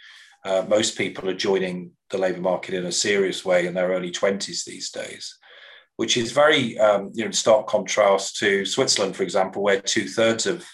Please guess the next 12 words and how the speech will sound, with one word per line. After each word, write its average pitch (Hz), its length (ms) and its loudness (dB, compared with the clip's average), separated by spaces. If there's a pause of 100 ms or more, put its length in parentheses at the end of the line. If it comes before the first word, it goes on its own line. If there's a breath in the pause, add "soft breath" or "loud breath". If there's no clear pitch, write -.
(240)
under 92 200 -8
twenty-four-year-olds 92 920 0
are 90 40 -6
doing 95 380 2
the 95 140 2
apprenticeship. 98 600 -2
They're 92 120 -8
doing 92 320 -2
the, 90 320 -6 (840 soft breath)
uh, 92 280 4
the 98 160 -6
learning 92 600 2